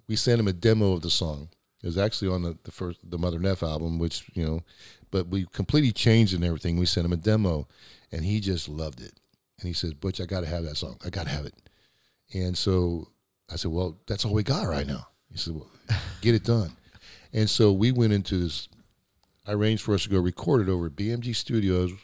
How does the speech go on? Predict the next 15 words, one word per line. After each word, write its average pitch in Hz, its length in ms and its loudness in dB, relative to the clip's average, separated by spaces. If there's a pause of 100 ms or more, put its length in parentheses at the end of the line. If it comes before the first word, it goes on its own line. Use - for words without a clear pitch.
(100)
uh, 87 220 -8
which 90 180 -6
is 87 80 -4
over, 92 220 0 (380)
over 101 180 4
off 95 120 2
of 90 80 0
Perrin 95 260 2
Bidle 87 340 4
and, 78 160 -2 (120)
uh, 78 200 -2
four 92 240 2
ten. 76 300 -2 (920)
And 92 400 4 (380)
so 107 420 4